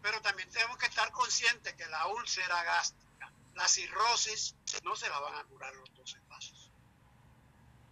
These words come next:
¿Sí? Tener claro que, eh,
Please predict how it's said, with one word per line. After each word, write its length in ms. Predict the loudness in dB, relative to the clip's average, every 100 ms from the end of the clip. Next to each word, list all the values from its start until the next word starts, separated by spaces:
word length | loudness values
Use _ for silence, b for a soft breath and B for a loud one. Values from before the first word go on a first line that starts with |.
| -20 -20 -20
¿Sí? 100 | -20 -20 -20 -20 -20 -20 -20 -20 -20 -20 -20 -20 -20 -20 -20 -20 -8
Tener 440 | -4 4 4 2 0
claro 460 | 6 6 6 4
que, 160 | 2 2
eh, 580 | 0 -4 -6 -2 -2 -4